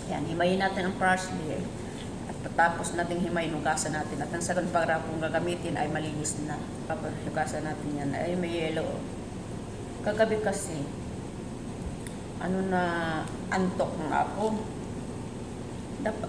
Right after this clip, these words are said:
ah, malayo kasi na kami sa Riyadh. Ano, halos ano ko lang, ko lang isang oras na pupuntang Riyadh. Andito na kami sa, ano, lumipat sila sa disyerto. Dito sila bumili ng lupa at pinagawa ng bahay. Ah, ano na kami rito,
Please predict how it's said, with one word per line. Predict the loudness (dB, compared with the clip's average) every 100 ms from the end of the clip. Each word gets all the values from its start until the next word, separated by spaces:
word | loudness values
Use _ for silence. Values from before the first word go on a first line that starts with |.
| -2
ah, | 2 6
malayo | 6 6 4
kasi | 2 0
na | 0
kami | 0 0
sa | 0
Riyadh. | 2 4 6 6 4 2
Ano, | 2 0 -2 -2 -4 -6 -6 -6 -6 -6 -6 -6 -6 -6 -4 -6 -6 -6 -6 -8 -2
halos | 4 4 4 4
ano | 2 2
ko | 2
lang, | 2
ko | 4
lang | 4 2 0 0 0 0
isang | 0 0 2
oras | 2 2 0
na | -2 -2 -4
pupuntang | -4 -2 -2 -2 -2
Riyadh. | 0 0 0 -2 -4 -6 -6 -6 -6 -4
Andito | 2 2 2
na | 2
kami | 2 2
sa, | 2 2 2
ano, | 2
lumipat | 0 0 0 -2 0
sila | -2
sa | -2 0
disyerto. | 0 0 -2 -4
Dito | -4 -2
sila | -2 -2
bumili | -2 -2 -2 -2
ng | -2 -2
lupa | 0 0 0
at | 0
pinagawa | -4 -2 0 0 0
ng | 0 -2
bahay. | -2 -2 -2 -2 -2 -4 -6 -8 -8 -6 -4
Ah, | -2 2 2 2 2 2 2
ano | 4 4
na | 4
kami | 4 2
rito, | 2